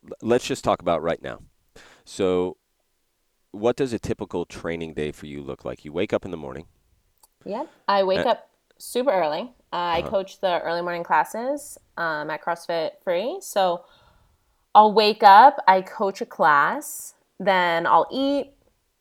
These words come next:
Speaker 2: I'll coach again, and then I'll start my A M session at ten, my first A M session. I'll coach after that,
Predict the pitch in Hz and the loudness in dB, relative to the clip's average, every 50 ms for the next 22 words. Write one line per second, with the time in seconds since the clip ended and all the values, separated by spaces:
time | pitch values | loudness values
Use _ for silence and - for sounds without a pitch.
0 | _ _ _ 156 170 170 170 160 160 - - - 214 214 - - 220 196 175 170 | _ _ _ 6 8 8 8 6 2 -2 -4 -4 -4 -4 -4 -2 2 2 2 2
1 | 165 233 262 339 370 - _ _ _ _ _ _ _ _ _ _ - 185 202 202 | 2 0 -2 -4 -6 -10 _ _ _ _ _ _ _ _ _ _ -2 0 0 2
2 | 196 190 190 190 185 185 - 208 190 185 190 160 - 175 180 185 196 - 208 185 | 4 4 4 4 2 2 0 0 0 0 -2 -4 -4 -4 -4 -6 -6 -4 -4 -4
3 | 185 - 190 175 160 127 - - - 196 165 151 143 151 160 160 160 - 175 160 | -4 -4 -6 -6 -6 -6 -8 -10 -8 -6 -6 -4 -4 -6 -8 -10 -8 -4 -6 -6
4 | 156 - 160 147 139 156 - - 117 - - - 160 165 185 214 214 _ _ _ | -4 -6 -8 -8 -8 -8 -4 -4 -4 -4 -6 -8 -8 -8 -10 -12 -14 _ _ _
5 | _ _ _ _ _ _ _ _ _ _ - 180 185 180 - 190 185 196 - 214 | _ _ _ _ _ _ _ _ _ _ 4 4 4 4 4 2 2 2 4 2
6 | 208 208 - 214 190 170 156 - 202 262 - | 0 2 0 2 4 4 4 4 2 0 -4